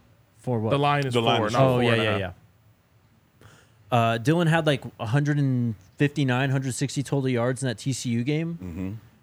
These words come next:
Speaker 1: I think a hundred and thirty of them came in the, in the receiving game.
Speaker 3: Mm-hmm.
Speaker 1: He has only hit twenty-four yards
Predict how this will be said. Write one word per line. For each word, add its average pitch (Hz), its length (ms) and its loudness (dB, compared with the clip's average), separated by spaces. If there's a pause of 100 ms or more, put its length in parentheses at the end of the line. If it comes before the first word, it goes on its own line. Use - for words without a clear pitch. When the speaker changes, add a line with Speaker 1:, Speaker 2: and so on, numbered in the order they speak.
Speaker 1:
I 117 60 0
think 131 200 2
a 123 120 2
hundred 127 280 0
and 123 120 0
thirty 127 240 0
of 135 100 0
them 131 120 -2
came 120 520 -2 (240)
in 127 140 2
the, 120 160 2
in 123 180 0
the 120 80 4
receiving 123 400 0
game. 151 380 -2
Speaker 3:
Mm-hmm. 107 320 -4 (320)
Speaker 1:
He 135 220 4
has 135 160 4
only 143 220 2
hit 135 180 0
twenty-four 123 600 -2
yards 101 640 -6